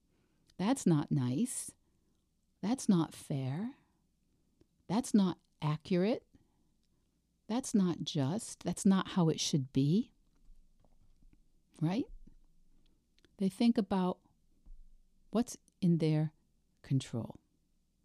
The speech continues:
Remember last week? They control the controllables.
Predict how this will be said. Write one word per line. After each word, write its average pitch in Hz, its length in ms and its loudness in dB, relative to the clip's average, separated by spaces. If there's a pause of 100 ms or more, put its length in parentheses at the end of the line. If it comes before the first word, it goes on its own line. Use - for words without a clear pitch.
(280)
Remember 143 340 4
last 147 300 -2
week? 151 300 -4 (840)
They 151 120 4
control 208 760 4 (1120)
the 180 80 0
controllables. - 880 0